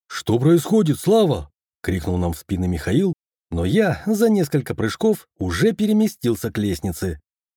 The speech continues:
«Обезглавливай костяные маски, ты поймёшь!»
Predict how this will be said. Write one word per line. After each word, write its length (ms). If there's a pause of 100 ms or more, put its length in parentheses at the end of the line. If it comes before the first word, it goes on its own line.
«Обезглавливай 720
костяные 480
маски, 540 (140)
ты 120
поймёшь!» 600